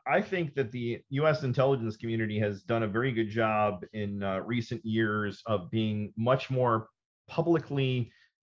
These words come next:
uh, postured to be able to provide unclassified, uh, level, uh, assessments, uh,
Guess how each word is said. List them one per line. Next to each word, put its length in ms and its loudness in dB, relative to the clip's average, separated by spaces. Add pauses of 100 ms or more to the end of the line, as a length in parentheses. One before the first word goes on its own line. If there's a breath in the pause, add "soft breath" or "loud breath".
(120)
uh, 140 -2
postured 640 0
to 80 -6
be 160 0
able 160 2
to 80 -8
provide 580 2
unclassified, 840 0 (180)
uh, 220 2
level, 500 0
uh, 220 0
assessments, 720 -2 (380 soft breath)
uh, 360 4